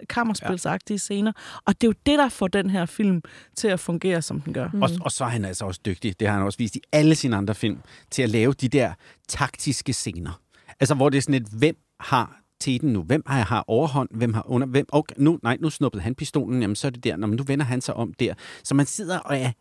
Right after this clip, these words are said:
Speaker 2: fuldstændig med i, hvad der foregår. Hvilke beslutninger, der bliver taget, øh, i, i scenerne, de her actionscener. Og det gør, altså, det, det gør det til virkelig spændende og interessant action at se på.
Speaker 3: Klaustrofobisk og,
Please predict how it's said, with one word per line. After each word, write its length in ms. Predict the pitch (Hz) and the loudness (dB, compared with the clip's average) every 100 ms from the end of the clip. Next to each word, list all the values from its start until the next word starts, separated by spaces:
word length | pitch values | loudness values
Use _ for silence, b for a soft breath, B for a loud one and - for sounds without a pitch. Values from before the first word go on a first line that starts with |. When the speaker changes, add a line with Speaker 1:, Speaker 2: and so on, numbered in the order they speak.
| - | -8
Speaker 2:
fuldstændig 640 | - 285 233 202 170 170 | 2 4 2 -2 0 2
med 320 | 143 143 214 | 6 4 4
i, 200 | - 180 139 | -2 -4 0
hvad 140 | 139 | 0
der 60 | 127 | 0
foregår. 500 | 147 147 156 101 85 | 0 0 0 -2 -2
Hvilke 180 | 127 170 | -4 -4
beslutninger, 560 | 160 - 185 - 143 | -6 0 0 2 0
der 60 | 123 | -2
bliver 180 | 113 104 | -2 -4
taget, 440 | - 117 120 147 B B B B 143 | 2 4 4 0 B B B B 2
øh, 200 | 123 113 - | 4 2 -2
i, 140 | - 165 - | -14 -6 2
i 120 | 185 | 2
scenerne, 640 | - - 135 165 185 123 107 - - | 2 -2 0 2 2 2 0 -4 -2
de 60 | 131 | 0
her 60 | - 127 | 0 -6
actionscener. 760 | - - 185 139 - 95 87 95 b b b | -4 -2 0 -2 -2 -6 -6 -8 b b b
Og 80 | 135 | -4
det 80 | |
gør, 80 | 147 | -2
altså, 220 | 147 120 | -4 -4
det, 280 | 123 131 117 | -2 -2 0
det 100 | 151 | -2
gør 140 | - 147 | 0 0
det 100 | 127 | 0
til 200 | 127 104 - | -2 -4 0
virkelig 340 | 156 - 180 | 0 0 -4
spændende 500 | - - 104 120 151 | -4 -2 2 4 2
og 80 | 120 | 2
interessant 480 | 110 - - 131 - | -2 -2 -2 -4 -2
action 180 | - 220 | 2 4
at 60 | 208 175 233 | 4 4 2
se 100 | 302 | 2
på. 60 | |
Speaker 3:
Klaustrofobisk 480 | 320 247 240 - - - - | 2 2 0 -2 -8 -6 2
og, 200 | 208 | 2